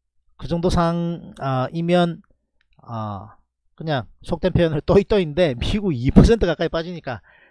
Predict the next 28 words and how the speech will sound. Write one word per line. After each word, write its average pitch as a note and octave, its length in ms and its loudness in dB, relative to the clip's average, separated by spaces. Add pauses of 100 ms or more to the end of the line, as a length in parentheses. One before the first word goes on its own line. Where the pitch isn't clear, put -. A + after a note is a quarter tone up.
(100)
같이 F3 500 -8
추가로 D#3+ 380 -14
일 D#3 100 -18
퍼센트 D#3 320 -16
이상 C3 200 -18
더 B2 100 -20
빠져버렸다, C3+ 720 -20
그렇게 C3 180 -20
보시면 B2 260 -20
되겠습니다. G2+ 640 -16 (2000)
자, C3 140 -6
지금 F#3 460 -4
상황 D3 400 0
보시게 E3 380 -4
되면, B2 600 -4
아, A2 380 -12
일봉 D#3+ 540 -10
나머지 C3 360 -8
지저분한 E3+ 460 0
거 E3 80 -2
일단 B2+ 200 -4
다 G#2 160 -4
치워버렸습니다. A#2+ 920 0
지금 D3 300 -8
현재 C3 480 0
상당히, D3 640 -6 (420)
아, G#2 380 -10
중요한 C3 560 -4